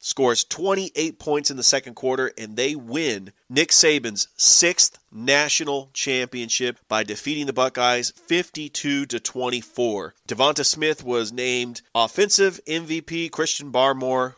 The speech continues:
named defensive M V P. And what a way to start twenty twenty-one with a pretty good college football game. Now we're still in the month of January, and we got the twenty twenty-one N F L playoffs.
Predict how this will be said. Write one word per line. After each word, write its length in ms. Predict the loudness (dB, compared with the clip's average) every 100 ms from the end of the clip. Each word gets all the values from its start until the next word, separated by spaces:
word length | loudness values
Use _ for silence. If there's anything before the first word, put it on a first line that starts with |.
| _ -8
named 420 | -4 -4 -4 -6
defensive 720 | -8 -6 -6 -4 -2 -4 -6 _ _ -4
M 180 | -4 -4
V 200 | -8 -8
P. 380 | -6 -6 -6 -10 _ -4
And 260 | -2 -2 -4
what 320 | -8 6 6 8
a 40 |
way 200 | 4 4
to 100 | 2
start 560 | 2 4 4 4 0 -4
twenty 320 | 0 0 -2
twenty-one 720 | -4 -4 -4 -2 0 0 -2 -10
with 480 | -4 0 0 -2 _ _ _ _ _ -8
a 220 | -2 -2
pretty 260 | -2 -4 0
good 180 | 0 0
college 380 | 2 4 2 -2
football 440 | -4 0 0 0
game. 400 | 0 -2 -2 -6 _
Now 320 | 2 4 4
we're 160 | 2 0
still 320 | 0 2 2
in 80 | 2
the 60 | 2
month 240 | 0 0
of 80 | -2
January, 760 | 2 2 2 2 2 2 0
and 200 | -2 -4
we 120 | -4 -4
got 420 | 0 0 -2 -8 _ _
the 120 | 4 4
twenty 320 | 4 2 2
twenty-one 440 | 0 2 2 2
N 140 | 2 2
F 120 | 2
L 140 | 0
playoffs. 720 | 2 2 4 2 2 -2 -6